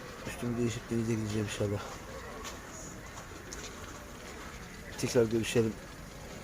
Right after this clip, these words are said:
Ee, daha okuyu açamadım. Anlatacağım inşallah tekrar bir şekilde. Girdim çıktım. Bayağı tuzlu bir suyu var buranın ya. Ama tuzlu su olunca da batmıyorsunuz. Kaldırıyor su. Yalnız uyandım. Gözlerim açıldı.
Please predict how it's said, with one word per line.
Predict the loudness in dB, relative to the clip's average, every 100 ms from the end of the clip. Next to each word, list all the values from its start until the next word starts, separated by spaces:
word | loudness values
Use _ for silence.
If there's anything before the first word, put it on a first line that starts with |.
| -10 -10 -8 -4
Ee, | -4 2
daha | 6
okuyu | 6 8 8
açamadım. | 8 6 6 4
Anlatacağım | 2 0 0 -2
inşallah | -2 -4 -6 -10
tekrar | -10 -10 -12
bir |
şekilde. | -16 -20 _ -18
Girdim | -12 -12
çıktım. | -10 -4 -4 -4 -8 -8 -8 -2 8
Bayağı | 10
tuzlu | 10 8 8 8
bir |
suyu | 10 12
var | 12 12
buranın | 10 8
ya. | 6 2 0 -4 -6 -6 -6 -6 -6 -6 -6 -6 -4 -4 -4 -4 -6 -6 -6 -6 -6 -4 -4 -4 0
Ama | 6 6
tuzlu | 8 8
su | 10 12
olunca | 12 12
da | 12
batmıyorsunuz. | 12 10 8 8 4 2 4
Kaldırıyor | 6 8 6
su. | 8 6 4 -4 -6 -6 -6 -6 -6 -6 -6 0
Yalnız | 4 6
uyandım. | 8 8 6 8
Gözlerim | 10 10 8
açıldı. | 4 2 0